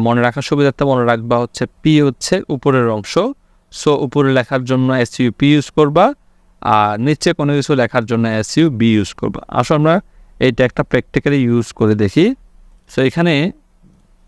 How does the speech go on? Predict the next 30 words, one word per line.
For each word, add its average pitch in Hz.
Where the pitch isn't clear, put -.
প্রথমে 147
আমরা 139
দেখতে 131
পাচ্ছি 131
একটা 135
হেডিং 131
আছে, -
আমরা 135
লেখাটা 123
এখান 123
থেকে 127
কপি 117
করে 107
নিই। 180
হেডিং, 131
আমরা 139
যদি 139
লেখাটাকে 127
হেডিং 127
আকারে 123
লিখতে 117
চাই, 123
তাহলে 123
যেটা 117
করতে 127
হবে, 113
এইচ, 139
এ, -
ধরো 135
আমি 131